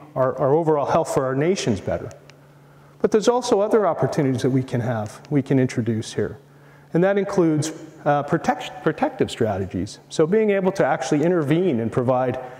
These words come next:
healthy dinners or healthy lunches or early child care for our, for our families and our, our patients becomes a really important part. And as we age, um, the whole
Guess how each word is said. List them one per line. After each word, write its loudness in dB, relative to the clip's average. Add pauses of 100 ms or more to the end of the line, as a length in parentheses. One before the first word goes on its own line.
healthy 0
dinners -2
or 0
healthy 0
lunches 0 (200)
or 2
early 4
child -2
care -4 (640)
for 0
our, 0 (180)
for 0
our -2
families -2 (280)
and 0
our, 0 (840)
our 0
patients -2 (360)
becomes 0
a 4
really 2
important -2
part. -2 (960)
And 2
as 0
we 2
age, 0 (1400)
um, -2
the 2
whole 2